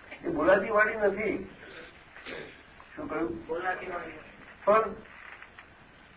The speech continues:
Speaker 1: એક્સપ્રેસ થતો અનુભવ છે. તો without expression બેનિફિટ કોને કરે? પ્રેમ કે યુદ્ધ થતું નથી. છે, બીજું કશો નથી. સમજે? હમ.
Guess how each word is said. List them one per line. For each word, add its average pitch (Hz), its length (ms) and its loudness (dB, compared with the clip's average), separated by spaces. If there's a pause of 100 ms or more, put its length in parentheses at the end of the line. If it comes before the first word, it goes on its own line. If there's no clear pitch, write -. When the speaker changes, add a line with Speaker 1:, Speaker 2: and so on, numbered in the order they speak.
(480)
Speaker 1:
એક્સપ્રેસ 208 440 4
થતો 220 220 4
અનુભવ - 460 4
છે. - 160 -10 (1000)
તો 156 160 0
without 196 280 6
expression 196 500 6
બેનિફિટ 190 400 4
કોને 190 220 4
કરે? 190 220 -4 (960)
પ્રેમ - 180 -4
કે 170 100 -4
યુદ્ધ 175 360 -4
થતું - 220 -8 (540)
નથી. - 180 -10 (260)
છે, - 220 -12
બીજું - 260 -12
કશો - 240 -8
નથી. - 280 -10 (640)
સમજે? 311 220 -2 (680)
હમ. - 220 -8